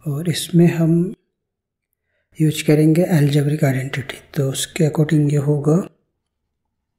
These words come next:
cosec square theta minus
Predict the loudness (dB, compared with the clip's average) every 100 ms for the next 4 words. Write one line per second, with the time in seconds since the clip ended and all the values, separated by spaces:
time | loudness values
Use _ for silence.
0 | _ _ _ _ _ _ _ _ _ _
1 | _ _ _ 0 2 2 2 2 0 2
2 | 2 2 0 -2 0 2 4 4 2 2
3 | 0 -2 -6